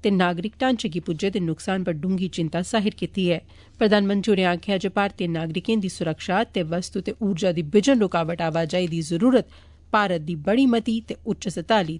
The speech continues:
तरजीह बनी दी ऐ। उनें शांति ते स्थिरता लेई ईरान दी वचनबद्धता जाहिर कीती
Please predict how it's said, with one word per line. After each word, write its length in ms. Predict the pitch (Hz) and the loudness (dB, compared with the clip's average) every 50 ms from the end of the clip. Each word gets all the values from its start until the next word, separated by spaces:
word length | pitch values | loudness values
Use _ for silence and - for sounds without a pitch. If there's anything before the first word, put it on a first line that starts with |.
| - | -2
तरजीह 340 | - 190 170 151 165 196 185 | 0 0 0 0 0 0 0
बनी 240 | 143 175 165 170 165 | 0 -2 -4 -4 -4
दी 160 | 156 180 180 196 | -2 -2 2 2
ऐ। 120 | 190 175 - - - - - - - - - - | 2 2 0 -6 -18 -20 -20 -20 -20 -14 0 4
उनें 160 | 226 226 226 | 4 4 4
शांति 420 | - - 240 214 214 208 - 240 | 4 2 0 2 2 0 -2 -4
ते 160 | - - 202 | -2 0 -2
स्थिरता 400 | 190 - - - 247 233 - 269 233 | -2 -2 -2 -2 -2 0 2 0 2
लेई 200 | 175 160 190 - - | 2 0 -4 -4 -2
ईरान 260 | 214 190 196 226 247 220 | 0 2 2 2 2 2
दी 80 | 175 | 0
वचनबद्धता 680 | 156 170 165 - 190 165 156 160 156 - 170 - 170 165 | 0 -2 -2 -2 -2 -2 0 0 -2 -2 -2 -2 -2 -2
जाहिर 280 | 156 160 165 165 196 214 | 0 0 0 0 0 0
कीती 300 | - 247 226 - 254 | -2 -4 0 2 2